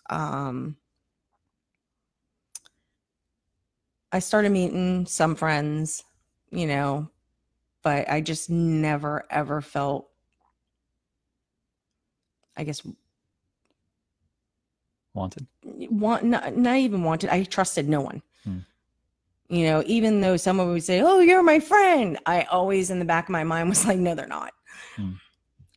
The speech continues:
Speaker 1: Um,
Speaker 2: So trust was really broken. It was a really hard thing for you to build.
Speaker 1: big, big trust issues.
Speaker 2: Gotcha. So I don't wanna, I, I just wanna cue the listeners in, you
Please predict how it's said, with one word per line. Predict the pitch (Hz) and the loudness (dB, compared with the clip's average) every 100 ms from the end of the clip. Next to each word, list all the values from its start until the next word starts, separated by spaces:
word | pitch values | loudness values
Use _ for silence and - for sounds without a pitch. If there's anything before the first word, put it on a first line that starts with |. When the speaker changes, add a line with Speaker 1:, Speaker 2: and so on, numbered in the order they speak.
| _ 165 | _ 0
Speaker 1:
Um, | 170 160 156 151 147 | 2 2 0 0 0
Speaker 2:
So | 113 98 - | 0 -2 -8
trust | - 113 - | -4 -4 -4
was | 95 | -8
really | 95 90 | -6 -6
broken. | 87 92 90 92 | -6 -8 -8 -8
It | |
was | 92 | -8
a | 90 | -8
really | 87 | -8
hard | 90 90 | -10 -12
thing | 92 - | -14 -14
for | 92 | -14
you | 92 | -12
to | |
build. | 90 156 | -4 -4
Speaker 1:
big, | 165 240 - _ _ | -4 -12 -16 _ _
big | 156 151 147 | -8 -8 -10
trust | - - - - | -10 -10 -10 -12
issues. | - 87 - - - - | -12 -12 -12 -14 -16 -16
Speaker 2:
Gotcha. | 98 95 - 95 _ _ _ _ _ _ _ _ | -14 -14 -16 -20 _ _ _ _ _ _ _ _
So | - | 0
I | 110 | 2
don't | 110 | 2
wanna, | 110 92 - _ _ _ _ _ - | 0 -4 -10 _ _ _ _ _ -8
I, | 110 113 | -6 -2
I | |
just | 110 - | -4 -4
wanna | 113 | -6
cue | 101 - 110 107 | -6 -8 -4 -2
the | 98 92 90 | -2 -4 -6
listeners | - 107 104 90 87 | -8 -8 -8 -10 -10
in, | 90 | -10
you | 90 | -8